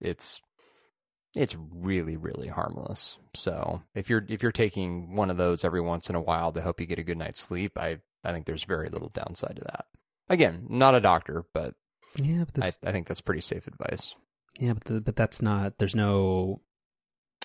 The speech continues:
Speaker 2: uh, peer-to-peer payments angle to this, and that's, that's all V Cs care about.
Speaker 1: <laughs>
Speaker 2: There's no, there's no, wait, actually, there probably is. WeWork got funded, so I'm sure, uh, SoftBank would fund my startup of just mailing Benadryl to people.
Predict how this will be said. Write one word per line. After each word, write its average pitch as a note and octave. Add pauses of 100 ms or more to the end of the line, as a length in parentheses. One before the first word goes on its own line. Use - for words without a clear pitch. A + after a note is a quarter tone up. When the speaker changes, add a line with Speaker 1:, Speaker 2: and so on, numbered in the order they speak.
(140)
Speaker 2:
uh, G2+
peer-to-peer F#2+
payments - (400)
angle G2+
to -
this, -
and G#2+
that's, -
that's -
all G2+
V F#2+
Cs -
care -
about. - (240)
Speaker 1:
<laughs> -
Speaker 2:
There's A#2
no, E3
there's C#3
no, D#3+
wait, -
actually, D#3
there C3+
probably B2
is. G2+ (380)
WeWork F3
got F#2+
funded, G#2
so A#2
I'm A2
sure, C#3
uh, G2+
SoftBank -
would F#2 (400)
fund G2
my F#2+
startup F#2
of F#2+
just -
mailing F#2+
Benadryl F2+
to -
people. -